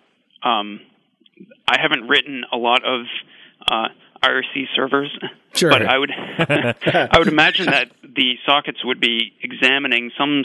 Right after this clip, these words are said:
Speaker 1: central location for a list of incoming messages to process.
Speaker 2: Yeah.
Speaker 1: Um, in which case, the sockets themselves don't need to, don't need any synchronization because the sockets aren't the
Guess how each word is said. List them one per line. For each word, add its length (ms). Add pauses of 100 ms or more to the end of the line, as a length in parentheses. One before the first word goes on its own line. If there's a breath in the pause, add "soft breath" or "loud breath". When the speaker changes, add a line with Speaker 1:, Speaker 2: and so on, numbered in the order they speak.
Speaker 1:
central 380
location 800
for 280
a 80
list 320
of 120
incoming 680 (320 soft breath)
messages 600
to 80
process. 540 (220)
Speaker 2:
Yeah. 300 (400 loud breath)
Speaker 1:
Um, 360 (520 loud breath)
in 120
which 200
case, 280 (280)
the 160
sockets 320
themselves 600
don't 200
need 300
to, 240 (340)
don't 160
need 160
any 260
synchronization 720
because 240
the 160
sockets 360
aren't 200
the 80